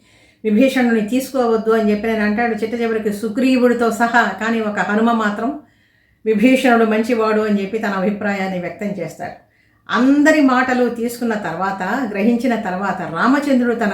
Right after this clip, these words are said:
నిశ్చితమైనటువంటి అభిప్రాయాన్ని చెప్తాడు. ఇది ఒక ప్రతిజ్ఞ, రాముడు చేసినటువంటి ప్రతిజ్ఞ.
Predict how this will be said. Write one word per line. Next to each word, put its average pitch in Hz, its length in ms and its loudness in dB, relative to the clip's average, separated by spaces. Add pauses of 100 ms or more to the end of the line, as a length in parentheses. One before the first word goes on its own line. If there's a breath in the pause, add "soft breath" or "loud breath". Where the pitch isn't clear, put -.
నిశ్చితమైనటువంటి 214 960 -2
అభిప్రాయాన్ని 196 800 -4
చెప్తాడు. - 520 -10 (300)
ఇది 196 120 4
ఒక 208 180 4
ప్రతిజ్ఞ, 208 580 0
రాముడు 214 480 0
చేసినటువంటి 185 560 -6
ప్రతిజ్ఞ. 185 500 -6